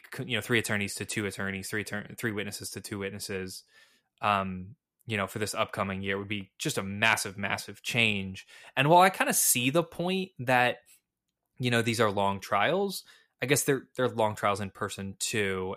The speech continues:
And, and I don't know. I, I've, I, I don't know if it's just sort of the person who doesn't, you know, as the head coach who doesn't wanna, like, have to change everything on the fly with, you know, how many teams you have and all that stuff. But,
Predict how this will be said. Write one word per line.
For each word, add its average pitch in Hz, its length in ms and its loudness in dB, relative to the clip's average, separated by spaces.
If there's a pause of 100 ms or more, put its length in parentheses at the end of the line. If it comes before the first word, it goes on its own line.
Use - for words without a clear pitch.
And, 101 340 -8
and 98 400 -6 (640)
I 127 120 8
don't 127 100 8
know. 107 180 6
I, 135 220 4
I've, 135 300 4 (360)
I, 139 120 -4 (680)
I 147 60 2
don't 170 140 6
know 202 80 10
if 190 80 4
it's - 180 2
just - 500 0
sort 123 180 -2
of 110 100 -4
the 113 80 -2
person 107 600 -2 (140)
who 110 80 -8
doesn't, 104 400 -2
you 110 140 -2
know, 101 80 0
as 95 100 -6
the 107 100 0
head 107 200 -2
coach 110 200 -2
who - 60 -10
doesn't 107 300 -8
wanna, 101 240 0
like, 95 320 -6 (640)
have - 240 2
to 101 220 -2 (200)
change 110 500 2
everything 110 520 2
on 104 140 4
the 98 80 -4
fly 104 560 4
with, 104 320 -6
you 117 120 -8
know, 95 260 -4
how 107 100 4
many 98 180 0
teams 156 320 2
you 143 60 0
have 120 340 4
and 104 80 0
all 101 120 0
that 101 160 -6
stuff. - 380 -2
But, 107 160 -2